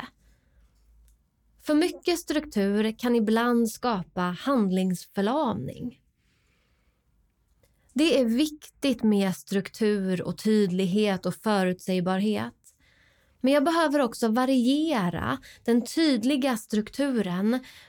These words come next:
med friare uppgifter. Så att eleverna inte blir låsta vid att vänta på exakta instruktioner,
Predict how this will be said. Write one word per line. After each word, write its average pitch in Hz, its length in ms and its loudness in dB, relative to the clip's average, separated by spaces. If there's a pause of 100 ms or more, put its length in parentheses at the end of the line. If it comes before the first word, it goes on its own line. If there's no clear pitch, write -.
med 254 180 2
friare 320 880 0
uppgifter. 185 920 -8 (880)
Så 277 140 -2
att 285 120 0
eleverna 294 480 2
inte 277 240 2
blir 214 380 2
låsta 262 680 0
vid 214 180 2
att 196 120 -2
vänta 226 440 0
på 214 200 0
exakta - 680 -6
instruktioner, 202 1120 -2